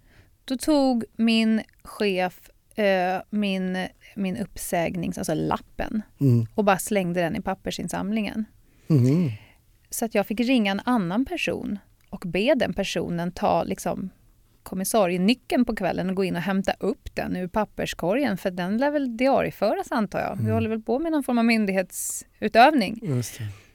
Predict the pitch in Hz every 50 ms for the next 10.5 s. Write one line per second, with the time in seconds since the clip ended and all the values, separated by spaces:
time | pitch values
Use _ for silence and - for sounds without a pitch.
0 | _ - 156 156 160 165 160 175 151 - 139 135 120 - 143 117 - 147 135 117
1 | - - 175 156 123 - - 113 113 107 - _ _ _ _ _ _ _ _ _
2 | _ _ _ _ _ _ _ _ - 403 427 403 370 359 339 339 330 311 - 294
3 | - 302 269 - - 208 202 220 226 262 339 370 427 403 392 302 277 262 262 262
4 | 262 269 269 240 196 202 - - 262 320 - - - 349 330 330 339 339 330 311
5 | - - _ _ - - 262 254 247 247 247 240 240 254 247 - - - - _
6 | _ _ _ _ _ _ _ _ _ _ - - - - _ - 226 220 269 254
7 | - 226 208 208 208 214 214 208 208 208 202 214 220 - - - 214 208 196 202
8 | 190 185 196 196 196 190 185 - - - 185 180 - - 214 196 202 220 208 202
9 | 190 180 202 175 180 180 208 262 233 226 202 185 175 - - 190 214 247 - -
10 | 233 226 - 185 180 - - 202 202